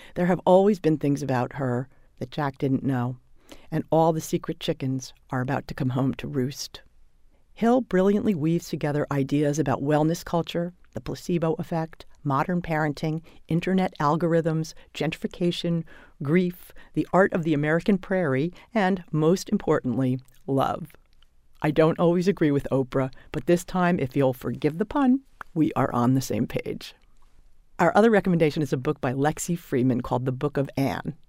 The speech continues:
as in Anne Rand. As the Kirkus reviewer pointed out, Freeman's sophomore effort kicks off as our narrator, Anna, is trying to recover from having her first book, a satire of the opioid epidemic, labeled classist by the New York Times.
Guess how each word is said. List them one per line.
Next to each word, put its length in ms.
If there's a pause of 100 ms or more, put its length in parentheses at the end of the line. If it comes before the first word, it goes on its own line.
(180)
as 160
in 220 (160)
Anne 320
Rand. 520 (580)
As 160
the 40
Kirkus 380
reviewer 300
pointed 400
out, 260 (220)
Freeman's 380
sophomore 460
effort 320
kicks 280
off 200
as 160
our 120
narrator, 560
Anna, 340 (300)
is 120
trying 340
to 220
recover 520
from 180
having 260
her 120
first 340
book, 320 (140)
a 40
satire 520
of 180
the 160
opioid 480
epidemic, 560 (300)
labeled 360
classist 840
by 100
the 80
New 120
York 180
Times. 520